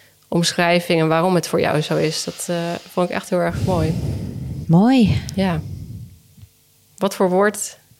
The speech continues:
Speaker 1: omschrijft jouw afgelopen jaar?
Speaker 2: Ja, goede vraag. Ehm, ik had als intentie voor dit jaar een woord. Dat was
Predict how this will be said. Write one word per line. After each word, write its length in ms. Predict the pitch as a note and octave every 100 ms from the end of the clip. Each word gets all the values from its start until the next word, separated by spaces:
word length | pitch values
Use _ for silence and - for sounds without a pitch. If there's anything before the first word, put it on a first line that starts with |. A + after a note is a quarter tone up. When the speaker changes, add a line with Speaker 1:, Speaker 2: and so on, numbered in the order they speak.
| -
Speaker 1:
omschrijft 400 | F3+ - F#3+ G3
jouw 160 | G3+
afgelopen 520 | F3 - E3+ E3 D#3+
jaar? 260 | E3+ E3 F3 - _ - - - - _
Speaker 2:
Ja, 300 | A#3+ A3+ E3
goede 280 | - G#3+
vraag. 480 | F#3+ G#3 E3+ - - _ - - _ _
Ehm, 280 | - F#3+ F#3+ F#3 -
ik 120 | G3
had 400 | G#3+ G#3+ - - _ _ _ _ - - _ _
als 180 | - E3
intentie 560 | F#3+ E3 F#3+ G#3+ - E3
voor 180 | E3+ E3
dit 180 | E3
jaar 240 | E3 D#3 D3+
een 80 | E3 C#3+
woord. 420 | D3+ G#3 D4 -
Dat 140 | - D#3+
was 260 | D#3+ C#3+